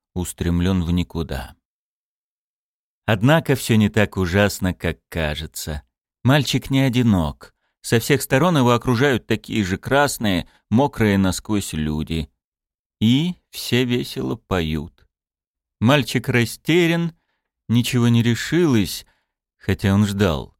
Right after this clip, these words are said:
Надеялся, что этот миг принесет ему ясность. Однако в голове у него по-прежнему пустота, точнее, всякая всячина.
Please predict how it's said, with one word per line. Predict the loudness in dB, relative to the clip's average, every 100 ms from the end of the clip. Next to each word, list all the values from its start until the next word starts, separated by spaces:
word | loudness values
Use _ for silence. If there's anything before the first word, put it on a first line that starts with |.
| _ _ _ -2
Надеялся, | 2 2 4 4 2 0 -2
что | -4 0
этот | 0 2 0 0
миг | 2 2 0
принесет | 0 2 2 0 -4 -2
ему | 0 0
ясность. | 0 2 0 0 -6 -10 -12 -14 -20 _ _ _ _
Однако | -4 0 0 0 -2
в |
голове | 0 2 2 2
у | 2
него | 2 0 -2
по-прежнему | -6 -8 -6 -6 -6 -10 -10
пустота, | -14 -14 -10 -8 -4 -2 -4 -6 _ _ _ _ _ _
точнее, | -8 -8 -4 0 0 -2 -8
всякая | -14 -12 -8 -8
всячина. | -10 -12 -12 -10 -12 -14